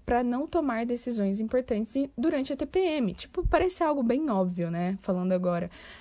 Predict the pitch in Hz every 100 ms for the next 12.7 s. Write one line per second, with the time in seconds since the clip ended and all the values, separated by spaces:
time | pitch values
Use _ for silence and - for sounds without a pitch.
0 | - 226 233 247 - - - 269 302 254
1 | - - 247 - 302 285 277 202 269 247
2 | 180 196 - 180 - 185 214 - - -
3 | 208 202 240 233 208 208 247 240 220 240
4 | 220 208 262 - 233 214 208 220 202 202
5 | - 196 180 175 208 226 - - - 233
6 | - 254 240 240 220 214 220 202 190 180
7 | 185 202 233 240 233 226 240 285 277 -
8 | - 269 214 208 - 208 277 - 285 233
9 | - 202 - 190 185 190 185 185 180 175
10 | 170 180 202 214 185 190 - 202 196 254
11 | - 254 202 202 - 202 202 220 254 240
12 | 190 185 214 214 202 -